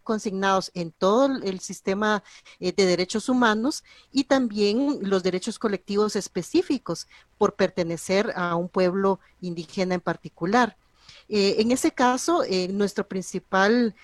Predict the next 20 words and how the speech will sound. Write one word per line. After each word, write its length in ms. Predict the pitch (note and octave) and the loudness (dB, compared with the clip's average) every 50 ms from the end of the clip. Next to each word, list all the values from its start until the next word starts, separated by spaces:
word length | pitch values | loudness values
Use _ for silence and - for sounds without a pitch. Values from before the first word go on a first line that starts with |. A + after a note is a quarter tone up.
| - - _ - | -20 -20 _ -6
eh, 280 | - F#3+ F#3 F3+ E3+ E3+ | -2 0 0 0 -2 -4
su-, 200 | E3 - - A3 E3 | -6 -6 -6 -6 -2
nuestras 260 | G#3 G#3+ G3+ - G#2+ - | -2 -2 -2 -2 -6 -6
principales 460 | - G2 - - - G#2+ G#2+ C4 B3 | -6 -8 -8 -2 0 0 2 2 0
sujetas 500 | - A#3 - - A#3+ A3 - - B3 A#3+ | 0 -2 -2 0 0 0 2 2 0 0
de 120 | G#3 G#3+ | 0 -2
trabajo, 640 | - - F#3+ F3 E3+ F3 G#3 - - C4+ C4+ B3 - - | -2 0 -2 0 0 0 0 0 2 2 2 2 2 0
eh, 420 | F3+ F3 E3+ E3+ E3 E3 E3 D#3 D#3 | -2 -2 -2 -2 -2 -4 -6 -8 -8
socias 520 | - - G#3+ A#3+ C4 - A#3+ A3 A#3+ - | -2 2 4 4 4 2 0 -2 -2 -2
con 140 | - G#3+ G3 | -6 -6 -6
las 140 | F#3 E3+ - | -6 -6 -8
que 100 | - - | -10 -8
trabajamos 680 | - F#3 F#3 F#3 G3 - G#3+ G3+ G#3 A3+ C4+ - - - - - - - - | -2 0 0 0 0 0 -2 -2 0 -2 -4 -4 -6 -20 -20 -20 -20 -20 -14
son 560 | - - G#3+ G3+ G3+ G3+ G3+ A3 A#3 G#3+ G#3 | -6 0 0 2 2 2 2 0 0 -2 -2
mujeres 420 | G#3 - - G#3+ G3+ G#3 A3+ - | -4 -2 -2 -2 0 0 -2 -2
indígenas, 680 | C4+ C4+ B3+ A#3 G#3+ - A3+ A3 A3+ A#3 A#3+ C4 - | -2 -2 -2 -2 -4 -4 -4 -4 -2 -2 -4 -4 -4
mujeres 360 | G#3+ F#3+ D#3+ F#3 F#3 G3+ - - | -8 -10 -6 -6 -6 -4 -4 -4
y 60 | A3+ | -2
niñas 300 | A3 G#3+ G#3+ A3 A3+ - | -2 -2 -2 -2 -2 -2
indígenas, 640 | B3+ B3 A#3 A3 - - - A#3 A3+ A#3+ C#4+ - | -4 -4 -4 -4 -6 -4 -4 -2 -2 -2 -4 -6